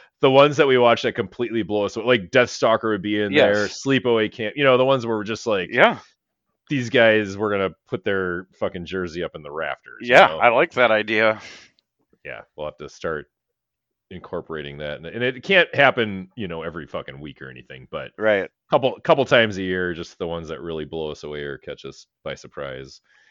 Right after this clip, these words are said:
Speaker 1: And we'll
Speaker 2: Right.
Speaker 1: talk about it. Be like, "Peter, I would like to nominate this one for
Speaker 2: Yeah.
Speaker 1: Big Four oh Hall of Fame." And if you're like, "Nah, fam," then
Speaker 2: <laughs> It,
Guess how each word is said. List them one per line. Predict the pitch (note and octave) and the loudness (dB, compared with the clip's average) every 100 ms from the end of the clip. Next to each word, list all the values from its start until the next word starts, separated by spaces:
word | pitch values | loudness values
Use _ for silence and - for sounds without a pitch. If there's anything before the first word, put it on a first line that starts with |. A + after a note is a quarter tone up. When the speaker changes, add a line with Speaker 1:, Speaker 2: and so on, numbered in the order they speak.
| - | 2
Speaker 1:
And | F3 | 6
we'll | - | 8
Speaker 2:
Right. | |
Speaker 1:
talk | C#4 E3 | 10 8
about | A#2 | 6
it. | G2 | 6
Be | C#3+ | 6
like, | C3 | 6
"Peter, | - F3+ F3 | 4 2 4
I | C3 | 2
would | C3 | 0
like | A2+ | -4
to | G#2+ | -8
nominate | G#2+ A#2 B2 A#2+ | -6 -4 -4 -8
this | B2 A#2 | -8 -12
one | - B2+ C3 | -10 -12 -12
for | - F2+ E2 E2+ _ _ _ _ _ _ _ _ | -12 -10 -10 -12 _ _ _ _ _ _ _ _
Speaker 2:
Yeah. | G#2 G2 | -4 -2
Speaker 1:
Big | F2+ | -4
Four | - F#2+ | -4 -2
oh | F#2 | -2
Hall | F2+ F2 | -2 -4
of | |
Fame." | G2+ G2+ | -6 -10
And | |
if | F2 | -8
you're | G#2+ | -6
like, | F2+ - _ _ _ | -6 -8 _ _ _
"Nah, | G2 F2 D2+ D2 C#2+ _ _ _ _ - | -10 -6 -6 -6 -10 _ _ _ _ -16
fam," | - D2 C#2 D2 - - _ - | -12 -10 -12 -14 -16 -20 _ -2
then | - - | 0 -2
Speaker 2:
<laughs> | F5 - - C6+ F#5+ F5+ E5 - G3 E3+ - _ _ | -4 0 0 0 -6 -8 -8 -12 -10 -12 -16 _ _
It, | G3+ F#3+ | 2 2